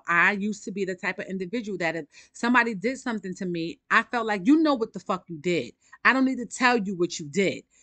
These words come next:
So I would stop speaking. But as I've gotten older, it was like, "No, that's not gonna work," 'cause people don't read your mind. And sometimes people know what they did, but it's not intentional.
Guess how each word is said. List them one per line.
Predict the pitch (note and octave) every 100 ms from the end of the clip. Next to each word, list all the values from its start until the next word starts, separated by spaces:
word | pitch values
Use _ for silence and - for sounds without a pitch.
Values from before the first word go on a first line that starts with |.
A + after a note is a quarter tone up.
| _
So | - G#3+
I | F3+
would | F3+ F3+
stop | E3+ D3
speaking. | - - D#4 F4 E3 B2 - _ _ _
But | F#3 F#3+
as | G3 G3
I've | F#3
gotten | G3 F#3 F#3
older, | G3 A#3+ F#3+
it | F3+ F#3
was | F#3
like, | F#3 F3
"No, | E3+ F3 F3
that's | F3+
not | F#3 F#3+
gonna | G#3+ G#3
work," | F3+ F3
'cause | F#3
people | - G3 G3+
don't | G3 F#3+
read | G#3 G3
your | G#3+
mind. | G3 E3+ E3
And | F#3+
sometimes | - C#4 D4 B3+ B3+
people | E4+ C4+
know | G#3+ G#3+
what | A#3+ A#3+
they | A#3
did, | G3+ A#3 B3 A#3 - - -
but | A3 G#3 -
it's | G#3+ G#3+
not | G#3 -
intentional. | F3+ - F#3 - A#2+